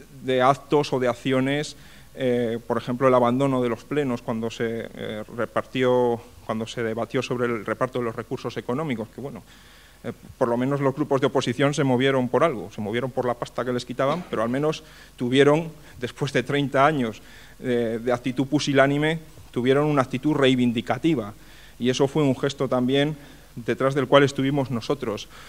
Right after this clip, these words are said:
o la denuncia de la nefasta gestión de la Sociedad de Vivienda y Suelo con, eh, una inmensa mayoría de promociones de viviendas de protección oficial, las construidas en Santander, con defectos de construcción,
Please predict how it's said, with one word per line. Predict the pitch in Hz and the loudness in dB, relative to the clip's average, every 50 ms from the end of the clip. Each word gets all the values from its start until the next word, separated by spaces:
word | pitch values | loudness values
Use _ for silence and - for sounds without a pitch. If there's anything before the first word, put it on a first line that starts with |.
| - - - - | -20 -20 -12 0
o | - 131 | 4 6
la | 127 127 | 6 8
denuncia | 127 123 127 143 160 160 156 - 139 131 120 113 110 113 - - - - - | 8 6 6 4 2 0 -2 0 0 2 2 2 0 -4 -8 -16 -20 -16 -6
de | 127 127 123 | -2 0 2
la | 120 123 | 2 2
nefasta | 123 123 123 143 139 - - 139 | 2 2 2 0 0 2 0 -2
gestión | - 139 123 - - 147 147 151 | -2 -2 -4 -2 -2 -2 0 2
de | 135 | 2
la | 123 120 | 0 0
Sociedad | - 123 - - 120 123 127 135 | -2 -4 -4 -2 0 2 2 2
de | 135 131 | 2 2
Vivienda | 131 131 135 135 135 127 | 0 0 -2 0 0 0
y | 127 127 | 0 -2
Suelo | - - 147 147 147 151 160 175 - - - - - - - - - | 0 0 0 2 2 2 0 -2 -6 -10 -18 -20 -20 -20 -20 -6 2
con, | - 139 139 143 151 165 147 - | 6 8 8 8 8 4 -2 0
eh, | 131 127 120 123 123 120 120 120 120 - - - - - | 2 2 2 4 2 0 0 -2 -4 -8 -14 -20 -20 -12
una | - 135 135 143 135 135 135 - | -8 -4 0 2 4 2 2 2
inmensa | 135 131 135 147 151 143 - 151 | -2 -2 0 -2 -2 -2 -2 0
mayoría | 143 143 139 135 139 151 147 | 2 2 2 2 4 4 4
de | 139 139 135 | 4 4 4
promociones | 135 131 131 131 123 - 156 151 143 139 | 2 0 0 -2 -2 -4 -4 -4 -2 -2
de | 139 123 | 0 0
viviendas | 127 135 139 143 143 131 - | 0 0 0 0 0 0 0
de | 139 | 0
protección | - - 131 110 127 - - 139 135 | 2 2 2 2 2 0 0 0 0
oficial, | 131 - 131 - 160 160 143 123 113 101 - - | 0 -2 -4 0 2 2 2 2 2 -2 -4 -4
las | 131 120 - | -4 -4 -2
construidas | - 127 - - 139 139 139 135 131 - | -4 -8 -6 -2 0 2 2 2 0 0
en | 131 123 | -4 -4
Santander, | - 127 123 113 120 120 139 147 147 127 110 - - - - - - - | -2 -2 -2 0 0 0 2 2 2 0 -2 -4 -12 -20 -20 -20 -20 -2
con | - 135 131 123 - | 0 2 2 2 2
defectos | 127 123 - 147 147 - - 147 131 | 0 0 0 0 -2 0 -2 -2 -2
de | 131 131 120 | 0 -2 -2
construcción, | 135 123 - - 135 123 123 - 143 143 143 156 170 | -4 -6 -4 -6 -6 -8 -6 -4 -2 -2 -2 -2 -4